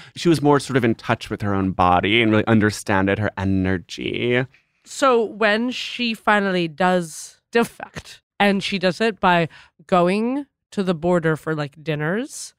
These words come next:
Speaker 2: so they
Speaker 1: Mm.
Speaker 2: wouldn't suspect.
Speaker 1: Yeah, she's going to all these parties on the Hungarian border with, like, people who have defected.
Speaker 2: And at this point, also, she is being like, "Yeah, Romanians, like,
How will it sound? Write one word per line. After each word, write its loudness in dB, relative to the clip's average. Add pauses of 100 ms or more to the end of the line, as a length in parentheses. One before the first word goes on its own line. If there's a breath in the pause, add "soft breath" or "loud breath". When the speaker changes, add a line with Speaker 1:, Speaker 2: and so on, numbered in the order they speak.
Speaker 2:
so -8
they 2
Speaker 1:
Mm. 0
Speaker 2:
wouldn't -2
suspect. -10
Speaker 1:
Yeah, 4
she's -6
going 4
to 0
all 4
these 2
parties 2
on 2
the 2
Hungarian 0
border 0
with, -2
like, -2
people -6
who -2
have -2
defected. 0
Speaker 2:
And 2
at -2
this 0
point, 2
also, 2
she -4
is 2
being 0
like, 0
"Yeah, -2
Romanians, -2
like, 0